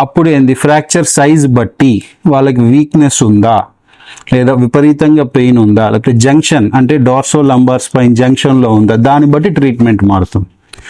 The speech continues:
వాళ్ళకి కూడా ఫస్ట్ ఫిజియోథెరపీ, మందులు, రెస్ట్తో ట్రై చేస్తాం. only పెయిన్ ఉంటే, లేదంటే దాంట్లో బోన్ సిమెంట్ ఇంజెక్ట్ చేస్తారు, vertebroplasty కానీ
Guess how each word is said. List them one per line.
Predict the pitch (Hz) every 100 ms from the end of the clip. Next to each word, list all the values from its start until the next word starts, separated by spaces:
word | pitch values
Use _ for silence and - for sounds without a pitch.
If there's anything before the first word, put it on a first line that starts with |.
| - - 123
వాళ్ళకి | 135 160 156 151 156
కూడా | 156 175 214 -
ఫస్ట్ | 123 - 143
ఫిజియోథెరపీ, | 123 113 127 120 123 117 - 247 226 - - - -
మందులు, | 120 123 139 156 160
రెస్ట్తో | 120 - 135 139 131 127
ట్రై | 123 120
చేస్తాం. | 120 - - 156 233 _ _ _ - - - - - - 143
only | 156 156 -
పెయిన్ | 156 156 131
ఉంటే, | 101 90 - _ _ - - -
లేదంటే | 143 185 175 160 160 226
దాంట్లో | 175 151 135
బోన్ | 147 170 175
సిమెంట్ | 175 175 175 147
ఇంజెక్ట్ | 127 123 104 110
చేస్తారు, | 101 107 107
vertebroplasty | 120 120 143 135 131 - 120 - 127 117
కానీ | 120